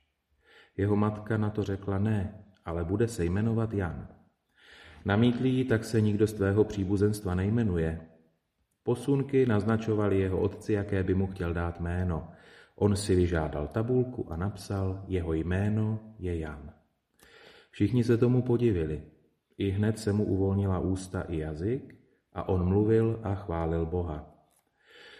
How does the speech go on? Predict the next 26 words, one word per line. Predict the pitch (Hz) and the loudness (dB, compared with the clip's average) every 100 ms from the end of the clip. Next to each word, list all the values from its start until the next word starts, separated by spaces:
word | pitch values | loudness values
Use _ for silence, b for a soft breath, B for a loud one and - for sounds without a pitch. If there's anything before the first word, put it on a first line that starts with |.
| B | B
Všech | _ 123 123 | _ 0 2
jejich | 127 123 123 | 4 4 4
sousedů | 127 120 - 123 120 | 2 2 2 2 2
se | - 117 | 2 2
zmocnila | 110 110 110 120 110 | 2 2 0 0 0
bázeň | 101 107 101 87 87 | 0 0 0 -2 -2
a | 92 | -4
po | - 101 | -2 -2
celém | - 117 110 | 0 2 2
judském | 98 113 113 101 90 | 4 2 0 -2 0
pohoří | 98 107 107 110 | 2 2 2 0
se | 110 87 | 0 0
mluvilo | 92 107 110 107 | 2 2 4 2
o | 107 | 0
všech | 104 107 107 | -2 -2 0
těch | 107 98 | -2 0
událostech. | 95 90 82 80 - - 76 - _ _ _ _ _ _ _ | 0 0 -2 -4 -6 -12 -14 -16 _ _ _ _ _ _ _
Všichni, | _ 98 95 92 | _ -6 -2 0
kdo | 87 | 0
to | 85 82 | -2 -4
uslyšeli, | 92 - 104 107 - 104 104 | -4 -4 -4 -4 -4 0 0
uvažovali | - 90 87 87 85 82 | -2 -2 -2 -2 -2 -2
o | 80 80 | -2 -6
tom | 82 78 | -8 -10
v | |
srdci | - 92 - - 95 | -8 -10 -10 -6 -6